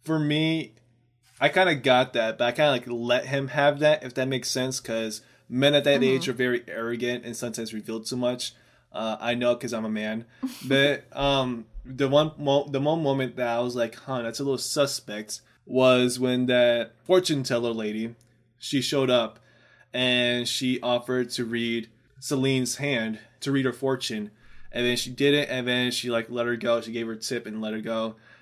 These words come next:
Speaker 1: And Jessie was just very annoyed by it and kinda made fun of her for that. And I was like, "Dude, just," I'm not into su-, superstition that way. I have, like, different type of superstitions. But, like, if someone wanted to, like, have that moment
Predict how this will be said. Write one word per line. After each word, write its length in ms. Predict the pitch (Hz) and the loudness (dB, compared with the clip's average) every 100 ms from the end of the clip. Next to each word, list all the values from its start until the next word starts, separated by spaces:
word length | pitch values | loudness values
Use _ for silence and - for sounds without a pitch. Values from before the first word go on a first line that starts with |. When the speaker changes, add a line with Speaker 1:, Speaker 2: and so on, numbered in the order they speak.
| _ - | _ -4
Speaker 1:
And 300 | 123 123 123 | -2 0 2
Jessie 380 | 139 139 156 | 2 2 2
was 220 | 147 135 135 | 4 4 4
just 200 | 131 131 | 0 0
very 320 | 123 127 123 | 0 0 0
annoyed 340 | 117 113 117 | -2 -2 -2
by 180 | 104 104 | -4 -6
it 260 | 104 101 - | -8 -12 -12
and 500 | 117 113 110 110 107 | -10 -8 -6 -8 -4
kinda 220 | 127 123 | 0 0
made 180 | 120 113 - | -2 -6 -6
fun 200 | 117 120 | -4 -4
of 140 | 113 | -6
her 220 | 113 104 101 | -8 -10 -8
for 160 | 104 | -8
that. 300 | 101 101 98 _ - - _ 123 | -8 -8 -10 _ -20 -20 _ -4
And 80 | |
I 80 | 147 | 0
was 140 | 185 185 | 2 2
like, 300 | 151 139 131 | 0 -2 -2
"Dude, 280 | 190 196 135 | 0 0 -2
just," 400 | 139 - - - _ _ _ | -2 -2 -4 -8 _ _ _
I'm 100 | 165 | 0
not 140 | 190 190 | 4 4
into 220 | 165 156 | 2 -2
su-, 240 | - 156 | -4 -2
superstition 680 | 135 147 143 - 135 127 139 | 0 0 0 0 -2 0 2
that 200 | 143 151 | 2 4
way. 340 | 143 151 151 - | 4 4 2 0
I 100 | 120 | 0
have, 160 | 123 123 | 0 0
like, 180 | 123 | -2
different 240 | 117 123 117 | -4 -6 -6
type 140 | 123 | -8
of 80 | 123 | -8
superstitions. 720 | 120 123 - 120 127 127 - - - - _ _ - | -8 -6 -4 -4 -4 -6 -8 -12 -20 -20 _ _ -2
But, 260 | 127 127 123 | 2 4 6
like, 300 | 127 127 - | 6 4 0
if 140 | 139 | -2
someone 440 | - 156 151 165 147 | 0 4 4 4 4
wanted 260 | 139 139 139 | 4 4 4
to, 80 | |
like, 180 | 131 113 | 2 2
have 180 | 117 117 | -2 -2
that 180 | 123 117 | 0 -2
moment 420 | 107 113 139 156 | -4 -2 -2 -4